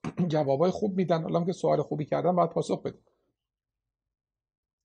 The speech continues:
بله، اون بحثش فرق می‌کنه آقای جعفری. اون انبساط مالی که من مطرح کردم همراه با انتشار اوراق بود. یعنی به طور کامل از محل انتشار اوراق تأمین، تأمین بشه. بله،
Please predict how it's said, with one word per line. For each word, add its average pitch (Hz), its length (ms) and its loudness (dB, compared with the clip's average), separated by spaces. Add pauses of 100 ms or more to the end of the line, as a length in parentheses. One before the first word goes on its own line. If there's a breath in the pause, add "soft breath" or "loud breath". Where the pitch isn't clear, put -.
(120)
بله، 185 280 6
اون 226 160 2
بحثش 254 320 6
فرق 220 260 6
می‌کنه 123 240 -8
آقای 131 140 -4
جعفری. 117 500 -10
اون 220 180 -6
انبساط 165 460 2
مالی 160 400 0
که 202 100 -2
من 190 240 0
مطرح 151 320 0
کردم 147 440 0
همراه 160 480 2
با 180 100 0
انتشار 131 380 -4
اوراق 127 460 2
بود. 117 260 -14 (640)
یعنی 147 200 -4 (140)
به 151 80 0
طور 180 320 0
کامل 156 640 0
از 135 200 -2
محل 135 220 -4
انتشار 135 300 -4
اوراق 127 420 -2
تأمین، - 420 -10 (720)
تأمین 123 340 -6
بشه. 113 340 -8 (2000)
بله، 139 420 0